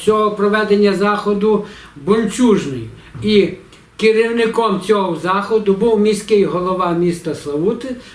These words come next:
Василь Богданович Сидор. Кожного ранку проводилися, зранку, в сім ранку був, е, підйом,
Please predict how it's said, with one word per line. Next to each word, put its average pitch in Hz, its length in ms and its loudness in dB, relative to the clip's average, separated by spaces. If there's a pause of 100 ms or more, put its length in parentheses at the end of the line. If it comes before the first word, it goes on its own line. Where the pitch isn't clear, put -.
(100)
Василь 160 360 -4
Богданович 175 720 -2
Сидор. - 400 -4 (1400)
Кожного 240 600 0
ранку 175 680 -2 (540)
проводилися, 220 1120 0 (140)
зранку, 220 720 0
в 196 120 -6 (120)
сім 233 300 2 (100)
ранку 214 520 0 (460)
був, 220 380 2 (280)
е, 156 180 -2 (300)
підйом, 202 760 0